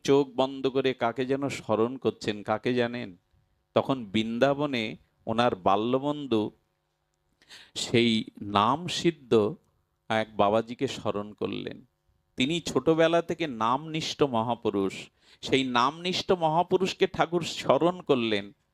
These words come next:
আমাদের মতো ইন্টারনেট, মোবাইল লাগে না, ওদের নেট কিছু আলাদা। যেই ধ্যানের দ্বারা স্মরণ করলেন, আর উনি কি করলেন জানেন? আকাশ মার্গে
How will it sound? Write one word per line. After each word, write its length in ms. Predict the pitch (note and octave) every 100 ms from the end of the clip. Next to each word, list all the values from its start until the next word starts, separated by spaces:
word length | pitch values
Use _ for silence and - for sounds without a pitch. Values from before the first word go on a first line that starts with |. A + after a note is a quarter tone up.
| -
আমাদের 420 | A2 C3+ D3+ D3
মতো 280 | D#3 D#3 D#3
ইন্টারনেট, 720 | B2 B2+ C#3 D3 D3+ D3+ C3+
মোবাইল 400 | B2+ B2+ C#3 D3
লাগে 320 | C#3 A#2+ A#2
না, 100 | A2+
ওদের 360 | A2 B2 C3 C#3
নেট 340 | C3+ C3+ -
কিছু 300 | C#3+ - B2
আলাদা। 480 | A2+ A#2+ G#2 G2 F#2+ _ _ _ -
যেই 320 | A2 C3+ G3
ধ্যানের 500 | F#3 B2+ C#3 G3+ F#3+
দ্বারা 200 | A3 A3
স্মরণ 440 | G3 F3+ F3 A3 B3
করলেন, 540 | A#3 A#3 G#3+ D#3+ F3+ - _ _ -
আর 300 | A#2 D3 E3+
উনি 180 | E3 E3+
কি 180 | E3+
করলেন 420 | E3 F3 F3 F3 E3
জানেন? 300 | E3 D#3 B2+ -
আকাশ 580 | B2+ C#3 F3+ F#3+ G3 F#3
মার্গে 560 | G3 G3+ F#3+ D#3 G#2